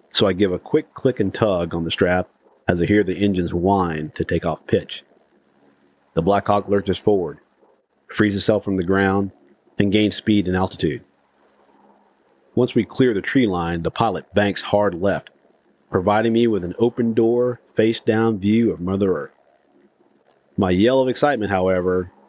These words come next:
is drowned out completely by the rotor racket. Nap of the Earth flying takes great skill and steely nerves. Being a passenger on one of these rides takes equal grit.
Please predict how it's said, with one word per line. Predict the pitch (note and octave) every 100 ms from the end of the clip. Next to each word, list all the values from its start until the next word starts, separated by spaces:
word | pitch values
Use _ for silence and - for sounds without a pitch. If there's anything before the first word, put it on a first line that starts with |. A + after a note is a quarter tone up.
| _ _
is | E2
drowned | D2+ G2 G2 F#2+
out | G2 F#2 E2 - _ _ _
completely | - E2+ - B2+ A#2 D#2+ - _ _ _ _ -
by | F2
the | D#2+
rotor | E2+ F#2 C#2+
racket. | C#2+ - - _ _ _ _ _ _ _ _ _ _ _ _ _ _ _ _ _ -
Nap | F#2+ B2 D#3
of | G#2+
the | F2+ F#2+
Earth | G2
flying | - G2+ G2+ E2+ E2+
takes | F#2 E2
great | F2 E2+ G#2 A#2 A#2
skill | - - A#2 G2 F2
and | E2 E2+
steely | - - D#2+ F2 F#2+
nerves. | G#2 G#2+ F2+ D2+ - - _ _ _ _ _ _ _ - F#2
Being | G2+ G2
a | E2+
passenger | G#2 G#2+ - F2+ F2 E2+
on |
one | E2+ F2
of |
these | F2 E2
rides | F2 E2+ E2+
takes | - F2 E2+ - -
equal | G#2+ G2+ D#2+
grit. | F#2 F2+ -